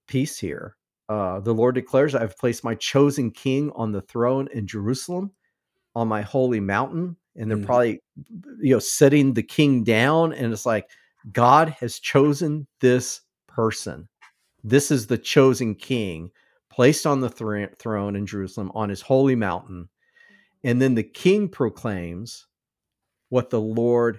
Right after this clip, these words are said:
Speaker 1: has decreed.
Speaker 2: Mm-hmm.
Speaker 1: And this is what's quoted in the New Testament a, a few times.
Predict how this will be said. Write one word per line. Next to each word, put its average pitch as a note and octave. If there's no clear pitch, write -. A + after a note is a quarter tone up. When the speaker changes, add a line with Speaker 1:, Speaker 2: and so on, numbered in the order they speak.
Speaker 1:
has A2
decreed. F#2
Speaker 2:
Mm-hmm. A#2+
Speaker 1:
And A2+
this C#3
is A2+
what's G#2+
quoted A2
in G2
the G2
New G2
Testament F2+
a, B2
a -
few G2+
times. F2+